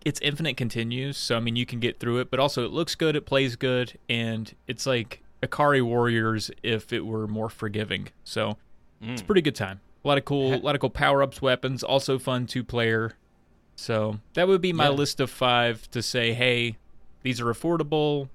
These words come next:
Speaker 1: they're not difficult, and, um, pretty easy to find."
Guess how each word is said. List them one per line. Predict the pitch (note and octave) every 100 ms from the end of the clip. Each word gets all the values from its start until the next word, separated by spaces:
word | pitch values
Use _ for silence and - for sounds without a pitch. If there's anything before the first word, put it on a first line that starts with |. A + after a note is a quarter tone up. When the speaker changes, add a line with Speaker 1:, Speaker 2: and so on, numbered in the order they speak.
| - -
Speaker 1:
they're | - A2 A2 - -
not | B2+ A2+ C3+
difficult, | C3 A#2+ B2 A#2+ - _ _ _ _ -
and, | C3 B2+ B2 A#2
um, | A2 A2 G#2+ G#2 _ -
pretty | D#3+ C#3+
easy | B2+ A2+
to | A2
find." | - A#2 A2